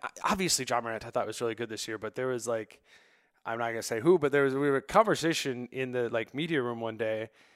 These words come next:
and it was, like, middle of the year, and Ja's killing it, right? And, and someone's like, "Oh, I think he's a better, like, you'd rather have him on your team than Kevin, or than, uh, Karl Anthony Towns."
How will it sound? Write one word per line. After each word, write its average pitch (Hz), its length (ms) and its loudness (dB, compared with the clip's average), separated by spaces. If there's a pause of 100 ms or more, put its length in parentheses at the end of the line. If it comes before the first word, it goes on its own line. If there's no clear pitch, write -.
(220)
and 123 160 -2
it - 20 -2
was, 117 120 -4
like, 110 180 -2
middle 123 200 2
of 117 60 0
the 113 60 -2
year, 110 140 -2
and 101 120 -6
Ja's 104 460 -4 (140)
killing 104 260 -6
it, 104 160 -12
right? 104 280 -8 (640)
And, 117 640 -4 (540)
and 135 140 0
someone's 117 320 -4
like, 110 180 -4
"Oh, 127 80 2
I 110 200 0 (120)
think 110 220 -12
he's - 420 -8 (200)
a 110 100 -8 (380)
better, 110 480 0 (840)
like, 110 160 -8 (240)
you'd 120 140 -8
rather 113 220 0
have 110 200 0
him 107 240 -8
on 110 180 -6
your 104 100 -12
team 113 380 -8
than 107 160 -8
Kevin, 107 400 -8
or 127 160 0
than, 107 240 -8 (420)
uh, - 240 -10
Karl 117 200 2
Anthony 101 220 -8
Towns." - 500 -8